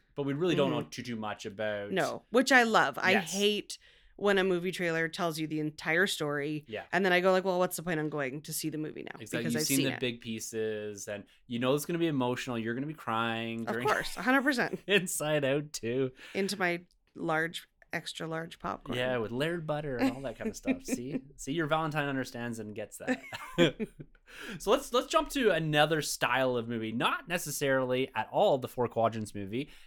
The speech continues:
Speaker 1: and one movie that's likely to maintain its R rating, maybe a heavy P G thirteen, and that's Deadpool and Wolverine.
Speaker 2: Mm-hmm.
Speaker 1: Now, this is a Marvel character that I don't think you have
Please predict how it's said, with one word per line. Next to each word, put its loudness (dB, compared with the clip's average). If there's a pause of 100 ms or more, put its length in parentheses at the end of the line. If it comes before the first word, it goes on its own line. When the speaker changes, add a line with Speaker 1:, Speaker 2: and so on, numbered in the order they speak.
(100)
Speaker 1:
and -2
one 2
movie 2
that's -4
likely -6 (600)
to -6
maintain -2
its -6 (280)
R 0
rating, -4
maybe -4
a -2
heavy 4
P -2
G -2
thirteen, -4 (360)
and -6
that's -4
Deadpool -4
and -10
Wolverine. -8
Speaker 2:
Mm-hmm. -10
Speaker 1:
Now, 2
this 2
is -2
a -2
Marvel -4
character -8
that -2
I -4
don't -8
think -6
you -10
have -10